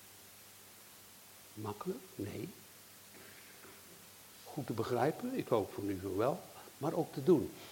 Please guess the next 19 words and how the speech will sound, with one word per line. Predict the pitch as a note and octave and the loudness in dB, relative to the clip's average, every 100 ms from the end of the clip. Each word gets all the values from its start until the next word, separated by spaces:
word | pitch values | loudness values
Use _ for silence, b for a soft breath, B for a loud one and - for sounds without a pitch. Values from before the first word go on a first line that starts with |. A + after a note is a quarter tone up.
| B | B
En | - E3 | 4 8
ook | C#3 - | 8 10
dit | D#3+ D#3 | 10 10
te | - - | 6 6
aanvaarden, | D#3 C#3+ A#2+ D#3+ C#3 G#2 G2 - B B | 8 8 12 12 12 12 8 4 B B
wat | C3 G#2+ | 4 10
Jezus | B2+ D3+ A#2+ G#2+ | 12 12 12 4
zegt. | - E2 - - - - - - - - - - - - - - - | 4 2 2 -8 -14 -18 -18 -18 -18 -18 -16 -16 -16 -16 -18 -18 -6
Het | - - | -2 6
zal | B2+ | 8
een | A2 | 8
vrucht | F#2+ C#3+ D#3 - | 8 10 10 8
geven. | - G#2 E2+ - - | 2 2 0 -6 -2
Welke? | A#2 C3+ D3+ G#3 - - - - - - | 8 10 10 4 -2 -6 -16 -18 -10 0
Nou, | E3 G3 - | 0 0 0
gaan | - | 2
we | D#3+ | 4
eens | C#3 | 4
kijken. | D3 C3+ C#3+ | 2 2 0